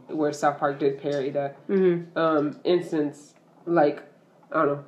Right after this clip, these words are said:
Speaker 1: Empire, like, Terrence Howard on Empire, he was basically talking about, like, how you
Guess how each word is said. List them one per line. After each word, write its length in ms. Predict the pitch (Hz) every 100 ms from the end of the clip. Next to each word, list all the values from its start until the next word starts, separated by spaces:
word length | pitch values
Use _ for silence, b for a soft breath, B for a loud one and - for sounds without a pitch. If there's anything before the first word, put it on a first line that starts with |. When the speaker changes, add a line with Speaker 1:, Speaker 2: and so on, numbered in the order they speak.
| -
Speaker 1:
Empire, 440 | 226 226 180 143 147
like, 180 | 143
Terrence 260 | - 180 170
Howard 320 | 165 147 147
on 200 | - 160
Empire, 480 | 160 170 151 139 139
he 140 | 160
was 100 | 160
basically 300 | 156 151 165
talking 220 | 160 147 147
about, 120 | 135
like, 140 | 139
how 80 | 143
you 160 | 151